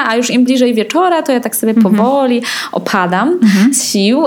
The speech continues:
Speaker 1: E, i wydaje mi się, że dlatego, że wcześniej kończę tą pracę taką codzienną, to później mam jeszcze tą energię na to, żeby coś tam zrobić. Mm, robię też rzeczy w weekendy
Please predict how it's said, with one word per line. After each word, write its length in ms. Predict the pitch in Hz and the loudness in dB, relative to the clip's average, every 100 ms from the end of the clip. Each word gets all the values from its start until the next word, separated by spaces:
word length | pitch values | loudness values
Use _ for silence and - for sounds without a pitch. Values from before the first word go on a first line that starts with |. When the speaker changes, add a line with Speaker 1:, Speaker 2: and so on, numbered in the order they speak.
| - | 0
Speaker 1:
E, 320 | 233 226 208 | 0 2 0
i 140 | 208 | 0
wydaje 260 | 240 262 294 | 0 2 2
mi 80 | 294 | 0
się, 140 | 294 | 0
że 120 | 269 | 0
dlatego, 360 | 262 254 277 262 | 0 0 0 0
że 100 | 247 | 0
wcześniej 340 | 254 262 262 | 0 -2 -2
kończę 260 | 254 240 247 | 0 -2 -2
tą 180 | 240 220 | 0 -2
pracę 440 | 233 226 - 214 | -2 -2 -2 -2
taką 440 | 202 202 202 190 190 | -2 -4 -2 -2 -2
codzienną, 560 | 202 277 311 285 277 285 - - | -2 0 2 0 -2 -4 -12 -6
to 80 | 240 | -2
później 260 | 285 285 | 0 2
mam 160 | 269 254 | 2 2
jeszcze 240 | 247 254 | 0 0
tą 160 | 254 220 | -2 0
energię 500 | 226 233 240 226 226 | 0 0 2 0 2
na 180 | 214 214 | 0 0
to, 300 | 214 208 202 | 0 0 0
żeby 240 | 208 202 | 0 -2
coś 180 | 208 214 | -2 -2
tam 200 | 196 202 | -2 0
zrobić. 400 | 196 175 240 349 - - - - - | 0 0 0 -2 -6 -14 -16 -10 0
Mm, 420 | 247 254 254 254 - | 2 4 2 0 0
robię 220 | 359 494 | 0 0
też 180 | 381 359 - | 0 -2 0
rzeczy 280 | 277 262 | 0 2
w 80 | 254 | 2
weekendy 600 | 269 277 285 220 208 208 | 2 0 0 0 2 2